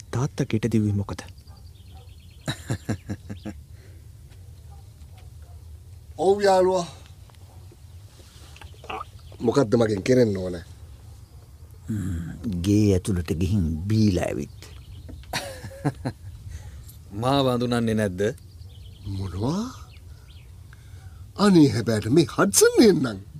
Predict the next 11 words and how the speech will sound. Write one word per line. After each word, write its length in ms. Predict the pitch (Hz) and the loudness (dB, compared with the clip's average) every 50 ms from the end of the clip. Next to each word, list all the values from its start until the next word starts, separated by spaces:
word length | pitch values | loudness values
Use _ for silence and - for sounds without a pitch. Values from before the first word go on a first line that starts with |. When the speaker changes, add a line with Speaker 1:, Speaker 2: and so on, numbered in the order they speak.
| - - | -16 -10
Speaker 4:
හරියට 580 | - 95 104 113 117 127 147 143 143 143 - - 180 | -6 -2 -2 0 4 4 6 8 6 6 6 2 0
හරි. 320 | 151 135 196 226 262 220 - - - - - - - - - - - - - | 2 4 2 2 2 0 -2 -4 -12 -18 -20 -20 -20 -20 -20 -20 -16 -8 -4
එහෙනම් 380 | - - - 143 127 107 95 | -2 2 2 2 2 2 -2
මාව 260 | 98 98 104 110 113 | -2 0 2 2 4
අඳුනගත්තා. 680 | 110 110 117 131 147 170 175 196 196 196 - - - - - - - - - - - - - - - | 4 4 4 4 4 6 6 6 4 2 0 -6 -8 -8 -10 -20 -20 -20 -18 -18 -16 -16 -12 -4 -4
<laughs> 600 | 123 - - - 117 110 - - 110 - - - - - - - - - - - - - - - | -4 -4 -4 -8 -8 -8 -6 -8 -10 -10 -10 -18 -20 -20 -20 -20 -20 -20 -20 -20 -20 -20 -14 -8
අපි 240 | - 110 - - 151 | -6 -4 2 2 4
අන්තිම 420 | - 123 143 160 185 165 208 185 | 4 6 4 4 4 4 4 4
වතාවට 640 | 185 175 151 143 139 - 156 156 156 160 160 156 - | 6 6 6 4 4 4 4 4 6 4 4 4 4
මුණ 240 | 143 113 117 131 147 | 2 2 4 2 2
ගැහිලා 680 | 143 139 147 131 151 147 147 147 143 135 127 117 104 | 4 2 2 2 4 4 4 4 4 4 4 2 2